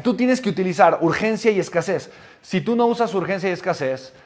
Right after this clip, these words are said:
vas a cerrar, yo creo que el treinta por ciento de las ventas que podrías cerrar. Entonces la pregunta aquí es,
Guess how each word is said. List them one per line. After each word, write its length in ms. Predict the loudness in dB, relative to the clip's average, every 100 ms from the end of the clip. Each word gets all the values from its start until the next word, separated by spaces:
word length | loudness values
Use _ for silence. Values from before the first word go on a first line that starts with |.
| _
vas 300 | 4 6 6
a 40 | 4
cerrar, 480 | 4 8 10 10 8
yo 140 | 2
creo 160 | 2 2
que 80 |
el 140 | 0 2
treinta 360 | 0 2 2
por 140 | 0 -4
ciento 240 | -4 -2
de 60 | 0
las 160 | 0
ventas 260 | 0 -2 -4
que 80 | -4
podrías 300 | -2 -2 -2
cerrar. 340 | -2 -4 -8 -20 _
Entonces 360 | -20 -20 -2 6
la 140 | 6
pregunta 340 | 8 6 6 2
aquí 220 | 4 2
es, 280 | 2 -6